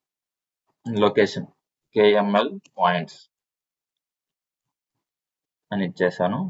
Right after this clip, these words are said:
సేవ్ కొట్టాను. ఇక్కడ ఈ జోన్ అనేది ఖచ్చితంగా ఇచ్చుకోవాలి. ఓకే, పాయింట్స్ లేయర్ కూడా క్రియేట్ అయిపోయింది. అంటే ఇక్కడ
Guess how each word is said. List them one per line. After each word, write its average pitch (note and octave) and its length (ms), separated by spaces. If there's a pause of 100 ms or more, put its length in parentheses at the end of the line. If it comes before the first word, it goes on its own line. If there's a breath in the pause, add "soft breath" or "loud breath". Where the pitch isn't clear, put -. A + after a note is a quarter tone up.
(460)
సేవ్ F#2 240
కొట్టాను. F#2 360 (1200)
ఇక్కడ G2+ 220 (1080)
ఈ G#2+ 120
జోన్ A#2 240
అనేది C#3 260
ఖచ్చితంగా B2+ 440
ఇచ్చుకోవాలి. F#2+ 440 (720)
ఓకే, - 260 (1200)
పాయింట్స్ G2 380
లేయర్ F2+ 260
కూడా G#2 280
క్రియేట్ F2 360
అయిపోయింది. D#2 400 (480)
అంటే F#2+ 240
ఇక్కడ G#2 160